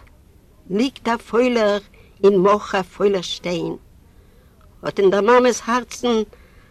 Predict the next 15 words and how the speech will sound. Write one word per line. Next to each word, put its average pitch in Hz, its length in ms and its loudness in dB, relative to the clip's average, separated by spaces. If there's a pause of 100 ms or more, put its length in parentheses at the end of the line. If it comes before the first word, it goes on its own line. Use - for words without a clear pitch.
א 226 100 2
געוורי 220 460 4
זיך 202 220 -2
צעברענט, 208 720 0 (640)
און 214 80 2
שטארקע 302 500 0
נאך 285 220 2
פון 277 200 0
אייזן, 220 380 4 (540)
יא 196 80 6
ווערן 202 360 4
ביידע 196 240 0
הענט. 185 400 0 (920)
און 220 120 0
מאמע 220 260 4